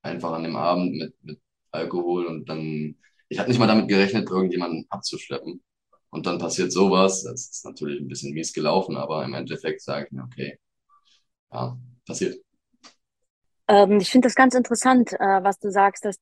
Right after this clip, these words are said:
Speaker 2: diese, ähm, ich sag jetzt mal, allgemein unter Drogeneinfluss stehen und s-, dann ja auch so ein bisschen, ähm, ja, die Kontrolle zu verlieren.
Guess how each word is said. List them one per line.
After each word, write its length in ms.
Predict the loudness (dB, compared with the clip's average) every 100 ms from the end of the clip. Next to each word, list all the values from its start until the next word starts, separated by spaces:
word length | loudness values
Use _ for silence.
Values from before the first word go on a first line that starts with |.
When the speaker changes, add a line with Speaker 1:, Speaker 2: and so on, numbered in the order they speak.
| -6
Speaker 2:
diese, 640 | -4 2 4 6 4 2 0
ähm, 440 | -2 -2 -4 -2 0
ich 140 | 4
sag 140 | 4
jetzt 120 | 2 4
mal, 200 | 4 4 6
allgemein 680 | 6 6 4 6 6 4 2
unter 500 | -2 -2 0 0 -2
Drogeneinfluss 1300 | -4 4 4 4 2 2 2 -2 -4 -2 -2 -4 -12 -6
stehen 580 | -4 4 8 8 8 6
und 180 | 2 0 -8 -20 -20 _
s-, 200 | -14 -14 _
dann 280 | 4 6 8
ja 140 | 6
auch 100 | 4
so 140 | 6
ein 140 | 6 6
bisschen, 680 | 4 6 6 8 6 4 0 _ _ _ _ 0
ähm, 880 | 4 6 6 2 0 0 0 -2 -4 _ _ _ _ _ -2
ja, 180 | 4 6
die 100 | 4
Kontrolle 520 | 2 0 2 4 2
zu 160 | 0 -6
verlieren. 640 | -4 -4 -2 -4 -6 -12